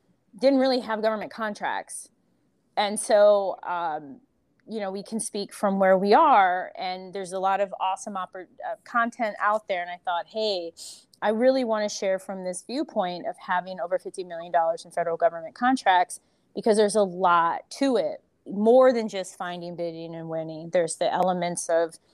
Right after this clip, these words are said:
growing your company and hiring and iso certification and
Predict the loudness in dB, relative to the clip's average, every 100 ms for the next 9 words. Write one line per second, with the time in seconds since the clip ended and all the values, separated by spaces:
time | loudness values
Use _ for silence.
0 | _ _ _ _ _ -8 4 6 6 4
1 | 4 2 0 0 0 0 -2 -2 -4 -4
2 | -6 -10 -4 0 2 2 0 -2 -2 -4
3 | -6 -6 -8 -4 0 0 -2 -4 -4 -6
4 | -8 -16 -6 -4 -4 -6 -6 -6 -8 -12